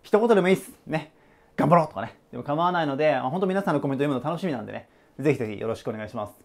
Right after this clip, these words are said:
ではでは、まずじゃあ自分から伝えておきたいことね、話しておくんですが、まあ、何がね、こうまずいことが起きる可能性があるかっていうと、夏休み明ける。まあ、今日からね、もう学校スタートしてる方もいらっしゃいますが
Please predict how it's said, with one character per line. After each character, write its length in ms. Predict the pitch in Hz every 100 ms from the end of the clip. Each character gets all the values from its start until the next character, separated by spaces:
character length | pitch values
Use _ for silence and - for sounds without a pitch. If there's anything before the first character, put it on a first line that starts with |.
| _ _ _ _ _ -
で 140 | 131
は 100 | 147
で 60 | 135
は、 260 | 131 117 -
ま 140 | 277
ず 160 | 294 269
じ 80 |
ゃ 60 | 220
あ 140 | 160 -
自 160 | 147
分 140 | 151 160
か 80 | 165
ら 80 |
伝 200 | 160 - -
え 20 |
て 320 | 180 170 165
お 80 | 156
き 60 | -
た 80 |
い 60 | 156
こ 80 | 156
と 60 |
ね、 240 | 131 139 -
話 220 | - 131 135
し 40 |
て 80 | 123
お 40 |
く 180 | 113 139
ん 60 | 117
で 80 | 107
す 140 | -
が、 320 | 147 139 107
ま 80 | 127
あ、 40 | 139
何 200 | 254 453
が 120 | 302
ね、 260 | 131 143 _ _ _
こ 120 | -
う 20 | 139
ま 160 | 151
ず 100 | 156
い 60 | 214
こ 80 | 165
と 80 |
が 80 | 120
起 80 | 127
き 120 | 190
る 60 | 165
可 120 | 131
能 100 | 127
性 100 | 135
が 60 | 139
あ 40 |
る 80 | 131
か 100 | 113
っ 60 | -
て 100 | 117
い 160 | 104
う 20 |
と、 360 | - 175 135 - - _ _ _
夏 240 | 165 202
休 160 | 285 285
み 80 | 139
明 100 | 127
け 100 | 139
る。 140 | 135
ま 80 | 160
あ、 40 | 165
今 80 | 285
日 60 |
か 80 | 196
ら 80 | 120
ね、 180 | 127 -
も 80 | 131
う 20 |
学 160 | 143 139
校 140 | 165
ス 80 | 147
タ 100 | 196
ー 40 |
ト 60 | 165
し 40 |
て 80 | 147
る 80 | 135
方 180 | 135 135
も 80 | 127
い 20 |
ら 100 | 156
っ 20 |
し 80 | 190
ゃ 40 |
い 40 | 180
ま 100 | 160
す 100 | 123
が 300 | 123 104